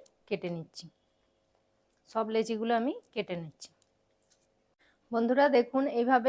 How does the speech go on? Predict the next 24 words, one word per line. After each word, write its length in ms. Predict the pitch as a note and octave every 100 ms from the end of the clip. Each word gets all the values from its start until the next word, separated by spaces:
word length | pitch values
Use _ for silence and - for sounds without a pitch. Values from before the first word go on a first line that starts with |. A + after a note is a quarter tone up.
| C4
লেচিগুলোকে 600 | A#3 A#3 A#3+ B3+ C4 C#4+ F4+ - - _ -
হাতে 240 | G#3 G#3+ A#3+
একটু 180 | B3 C4 -
তেল 160 | A#3 A#3 B3
লাগিয়ে 320 | A#3 A#3 B3+
নিয়ে 140 | C4+ C#4 A#3+
এইভাবে 280 | A#3 A#3 A#3+ G#3+
গোল 140 | A3+ A#3
করে 140 | B3 B3
নিতে 140 | B3 B3+
হবে 140 | B3+ B3+ B3+
চেপে 200 | A3 A#3+
চেপে। 200 | - B3+ C4
প্রথমে 320 | B3 B3+ B3+ E4 - _ _ _ _ _ _ _
পুরো 180 | - B3 A#3
সমান 240 | A#3+ A3+ A3+ A#3
করে 120 | A#3 A#3 A3+
ভালো 200 | G3+ A3 A3+
করে 120 | A3+ A3+
কিন্তু 260 | A3+ G#3+ C#4+ E4 _ _ _
গোলটা 360 | A3 A3 A3 A3+ A#3
করতে 220 | A3+ - A3+
হবে। 180 | A3 C#4 - _ _ _ _ _ _ _ _ _ _ _ -
এবার 220 | G#3 A#3+